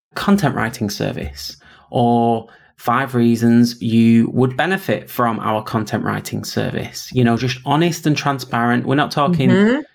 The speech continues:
Speaker 1: sales page, how to skyrocket your rankings with our service. It's not that, that flamboyant kind of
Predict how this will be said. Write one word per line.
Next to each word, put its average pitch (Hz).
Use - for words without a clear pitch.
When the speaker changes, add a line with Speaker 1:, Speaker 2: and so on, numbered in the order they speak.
Speaker 1:
sales 117
page, 113
how 131
to 127
skyrocket 113
your 110
rankings 113
with 123
our 110
service. 120
It's 95
not 135
that, 117
that -
flamboyant 120
kind 120
of 110